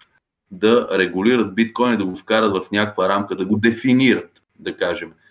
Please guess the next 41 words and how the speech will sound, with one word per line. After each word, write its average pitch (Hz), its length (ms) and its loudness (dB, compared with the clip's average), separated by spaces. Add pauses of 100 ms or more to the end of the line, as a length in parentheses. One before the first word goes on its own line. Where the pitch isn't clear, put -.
(240)
Само 143 340 -2
че, 156 360 -6 (300)
как 143 240 0
ще 120 120 -4
дефинираш, 110 600 0
че 110 140 -6
нещо 117 360 -2
не 110 160 2
е 101 140 -4
пари? 90 320 -2 (680)
Единственият 143 680 0
вариант 123 300 2
да 110 120 0
дефинираш, 117 520 0
че 107 120 -6
нещо 117 340 0
не 107 140 2
е - 160 -2
пари, 85 380 -2 (320)
е 104 80 0
да 101 160 0
кажеш 131 440 0
кое 127 300 2
е 127 160 0
пари. - 340 2 (380)
А 90 80 -10
според 87 420 -8
тяхните 156 420 -2
закони 135 500 -2
пари 127 240 6
е 147 120 4
това, 135 300 2
което 135 360 0
те 139 160 4
ти 113 180 -6
кажат, 135 500 0 (140)
че 127 180 0
е 127 160 -2
пари. 113 260 4 (1400)
Разбирате 104 520 2
ли? 85 160 -8